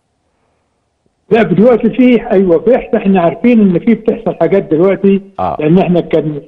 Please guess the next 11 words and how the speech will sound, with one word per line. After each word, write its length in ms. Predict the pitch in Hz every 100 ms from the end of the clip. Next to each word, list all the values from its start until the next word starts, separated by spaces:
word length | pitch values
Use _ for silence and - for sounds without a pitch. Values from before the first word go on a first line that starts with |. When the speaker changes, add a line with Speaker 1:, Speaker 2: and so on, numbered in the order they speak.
| -
Speaker 1:
كان 160 | 151
بقى 300 | 143 185 147
رحلات، 600 | 147 - 127 156 196 202
رحلات 420 | 165 127 185 185
أبولو 460 | 175 - 190 185 180 - - -
كانت 160 | 147
Speaker 2:
آه. 160 | 147 -
Speaker 1:
ثابت 280 | 196 190 190 - - _
مجسات 580 | 156 151 - - 196 -
عشان 260 | 123 - 160
تسمع 320 | 185 - 131